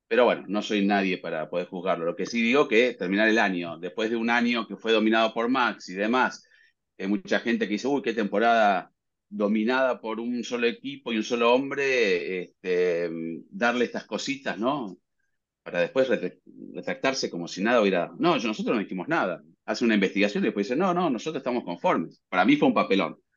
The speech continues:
Pero bueno, eh, le dejo la palabra al señor Mejía para que los pongan autos, como siempre,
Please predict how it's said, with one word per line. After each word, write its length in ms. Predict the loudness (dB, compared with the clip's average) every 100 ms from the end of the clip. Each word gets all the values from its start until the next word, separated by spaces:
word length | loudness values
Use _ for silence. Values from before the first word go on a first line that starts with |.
| _ _ _ _ _
Pero 220 | 0 2
bueno, 300 | 2 0 -8 _ _
eh, 160 | -10 -4
le 120 | 0
dejo 200 | 0 2
la 140 | 0 0
palabra 420 | 2 4 4 0
al 80 | -4
señor 240 | -8 -4
Mejía 560 | -4 -2 2 2 0 _ _ _ _ _ _ _ _ _ _ 0
para 220 | 2 4
que 80 | 2
los 100 | 4
pongan 260 | 4 4
autos, 640 | 4 4 2 -6 -6 -16 -18
como 160 | -18 -12
siempre, 640 | -4 -2 0 0 -2